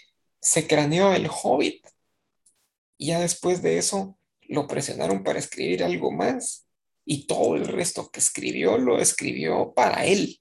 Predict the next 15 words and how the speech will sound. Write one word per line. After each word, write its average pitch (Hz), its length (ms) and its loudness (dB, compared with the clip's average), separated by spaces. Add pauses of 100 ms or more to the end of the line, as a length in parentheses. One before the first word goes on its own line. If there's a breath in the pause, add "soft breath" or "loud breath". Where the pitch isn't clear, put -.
(440)
O - 160 -14
por - 140 -8
lo - 80 -4
menos 208 260 -2
esa 170 200 -2
es 226 100 -10
la - 100 0
impresión 170 640 -2
que - 80 -6
a - 60 -4
mí - 180 -8
me - 120 -6
ha - 40 -4
dado 73 280 -2
siempre. - 540 -4